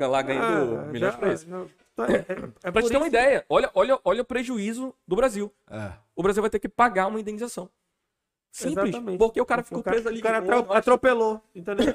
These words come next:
Speaker 1: <coughs> Só por causa
Speaker 2: Só que aí é, é, é, é muita, cara, é, é, quando entra nessa parte do, do processo, tem muitas peculiaridades que eu sou totalmente contra. Beleza, eu também queria ver o Lula preso, mas não da forma que foi feito.
Speaker 1: Exatamente.
Speaker 3: Entendi. É,
Speaker 2: Não da
Speaker 3: concordo.
Speaker 2: forma que foi feito, porque, pô, por
Speaker 1: Exatamente.
Speaker 2: exemplo, eu também sou advogado.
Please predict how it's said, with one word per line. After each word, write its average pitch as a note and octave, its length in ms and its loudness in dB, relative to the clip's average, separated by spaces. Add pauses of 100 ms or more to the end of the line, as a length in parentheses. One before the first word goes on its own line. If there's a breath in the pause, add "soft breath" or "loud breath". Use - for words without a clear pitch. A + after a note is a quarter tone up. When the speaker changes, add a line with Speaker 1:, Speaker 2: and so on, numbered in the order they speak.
Speaker 1:
<coughs> - 220 -14
Só D#3+ 240 -4
por - 80 -20
causa F3+ 240 -4
Speaker 2:
Só G4 140 -4
que F#4+ 100 -2
aí C4+ 180 -2
é, A#3+ 240 -2
é, G3+ 520 -2 (200)
é, E3+ 580 -6
é E3+ 60 -14
muita, G#3+ 320 -12 (300)
cara, G#3+ 320 -8
é, D#3+ 300 -14 (180)
é, E3+ 100 -20
quando G3 200 -8
entra A#3+ 180 -6
nessa G3+ 200 -8
parte E3+ 340 -8
do, D#3+ 180 -14
do D3+ 140 -16
processo, E3+ 520 -12
tem F#3 120 -12
muitas F#3+ 300 -12
peculiaridades E3+ 600 -10
que E3+ 140 -18 (580)
eu F3 80 -8
sou E3 160 -6
totalmente G3+ 500 -10
contra. F3 360 -14
Beleza, A3+ 260 -10
eu G3 60 -12
também A3 200 -14
queria C4 240 -6
ver A#3+ 100 -4
o A#3+ 60 -4
Lula A3 220 -6
preso, D#3+ 420 -8 (140)
mas E3+ 220 -8
não E3 380 -10
da F#3+ 160 -10
forma G3+ 300 -10
que - 80 -20
foi F3+ 140 -12
feito. - 260 -16
Speaker 1:
Exatamente. F2+ 520 -10
Speaker 3:
Entendi. F#2 120 -14 (340)
É, F3 180 -2
Speaker 2:
Não G3+ 240 -4
da G#3 80 -2
Speaker 3:
concordo. A3 180 -2
Speaker 2:
forma A3+ 180 -4
que - 60 -18
foi A3 120 -8
feito, F#3 200 -6
porque, F#3 200 -12
pô, F3+ 80 -10
por G#3 80 -6
Speaker 1:
Exatamente. F3+ 240 -6
Speaker 2:
exemplo, F3 240 -6
eu - 140 -20
também F#3+ 260 -4
sou G#3+ 160 -8
advogado. F#3+ 480 -8